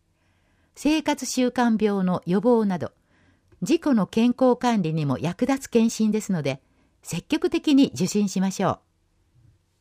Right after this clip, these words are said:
令和五年度特定健診について。令和五年度の対象者には、三月下旬に特定健診の案内、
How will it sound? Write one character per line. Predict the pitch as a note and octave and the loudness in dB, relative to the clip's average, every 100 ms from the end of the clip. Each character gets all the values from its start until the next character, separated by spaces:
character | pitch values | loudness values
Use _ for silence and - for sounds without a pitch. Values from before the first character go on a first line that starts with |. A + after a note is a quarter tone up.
| _ _ _ _ _ _ _ _ _ _ _ _ | _ _ _ _ _ _ _ _ _ _ _ _
令 | C4+ F#4 D4+ | 2 4 4
和 | G3+ | 2
五 | D#3 F#3 | 2 0
年 | G3+ G3 D3+ | 2 0 0
度 | C3 | -2
特 | - F#3+ E4 | -4 -4 -2
定 | E4 D#4 | 0 0
健 | D#4+ D4+ | 2 2
診 | C4+ F3 | 2 -2
に | C#3+ C#3 | -2 -2
つ | D3+ | -4
い | B2 | -4
て。 | - - _ _ _ _ _ _ _ _ _ _ _ | -6 -10 _ _ _ _ _ _ _ _ _ _ _
令 | G3+ F#4+ D#4+ | 0 2 4
和 | A3+ | 2
五 | F3+ | 2
年 | G#3 A#3 F3 | 2 2 0
度 | D3+ | 0
の | D3 | -2
対 | G#3+ A3+ | -2 -2
象 | - G#3+ | 0 0
者 | F3+ | 0
に | D#3+ C3+ | -2 -2
は、 | C3 - _ _ _ _ | -4 -8 _ _ _ _
三 | - F4 D#4+ | -4 0 2
月 | A#3+ - | 0 0
下 | D3 D3+ | 0 0
旬 | F3+ F3 D#3 | 0 -2 -2
に | D3+ - _ _ | -6 -8 _ _
特 | - G#3 F4 | -6 -2 0
定 | F4 E4 | 2 2
健 | D#4+ D#4 B3+ | 2 4 4
診 | - D3 C#3 | 2 -2 -2
の | - D3+ | -2 -2
案 | F3 F#3+ | 0 0
内、 | D3+ C3+ | -2 -4